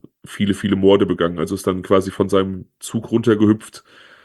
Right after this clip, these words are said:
ähm, hat sich Opfer gesucht und ist dann wieder mit dem Zug in die Nacht verschwunden.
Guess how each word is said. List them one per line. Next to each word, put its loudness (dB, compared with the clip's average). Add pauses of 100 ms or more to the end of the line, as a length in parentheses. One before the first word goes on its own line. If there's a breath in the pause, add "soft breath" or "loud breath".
(220 soft breath)
ähm, 0
hat 0
sich -4
Opfer 2
gesucht -4
und -2
ist -2
dann 2
wieder 2
mit 0
dem 0
Zug -6
in -2
die 0
Nacht -2
verschwunden. -6